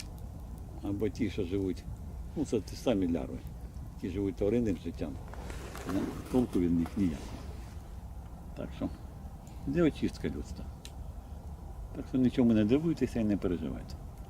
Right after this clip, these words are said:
Все буде добре. І ніхто ніякі землі не загребе.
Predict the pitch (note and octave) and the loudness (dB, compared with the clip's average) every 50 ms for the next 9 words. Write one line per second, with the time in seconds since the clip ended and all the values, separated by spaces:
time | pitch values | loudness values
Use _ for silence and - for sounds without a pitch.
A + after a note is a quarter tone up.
0 | - - - - - - - - - - C#3+ C3 A#2+ B2 A2 A2+ G2 D#2+ D#2 C#2 | -12 -14 -14 -14 -12 -12 -12 -10 0 2 4 6 8 8 8 8 8 8 6 2
1 | B1 B1 A#1+ - - - - - - - - - - - - - - - - - | 0 -2 -4 -6 -8 -10 -12 -10 -10 -12 -12 -12 -12 -12 -12 -12 -12 -12 -12 -12
2 | - - - - - - - - - - A2+ A#2 A2+ - - C3+ B2 A#2+ A2+ G#2+ | -12 -12 -12 -12 -12 -10 -12 -6 0 6 6 6 6 8 8 8 10 10 10 8
3 | G2+ - A#2 A2 G#2+ D3+ F3+ F3+ E3 D#3+ D3+ D3 C#3+ C#3 C3+ A#2+ B2+ C3 B2+ A#2 | 8 6 4 4 4 4 4 4 4 6 6 6 8 8 8 8 8 6 6 8
4 | B2 B2 A#2+ | 8 6 6